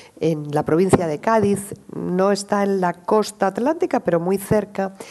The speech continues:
que desde la Edad Media se ha dedicado al, al vino, al, al, al vino y a su comercio. Eh, y al comercio mundial han exportado vino desde, desde el principio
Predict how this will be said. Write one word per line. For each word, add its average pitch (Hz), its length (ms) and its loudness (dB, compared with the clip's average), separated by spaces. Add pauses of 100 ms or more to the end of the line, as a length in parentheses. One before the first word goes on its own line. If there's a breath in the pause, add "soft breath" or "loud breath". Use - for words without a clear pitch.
(260 loud breath)
que 240 180 6
desde 190 340 4
la 170 140 6
Edad 214 220 4
Media 226 400 4
se 202 160 -2
ha 185 40 4
dedicado 175 720 2
al, 139 240 -2
al 139 300 -2
vino, 135 540 -2
al, 143 220 -4
al, 139 300 -4 (480 loud breath)
al 135 80 0
vino 294 240 4
y 294 80 4
a 202 40 2
su - 160 -10
comercio. 139 680 -2 (360 loud breath)
Eh, 180 300 4
y 202 240 4
al 190 140 4
comercio 214 420 2
mundial 254 540 2
han 220 100 0
exportado 220 540 0
vino 240 260 0
desde, 180 800 0
desde 165 320 0
el 170 160 0
principio 294 600 0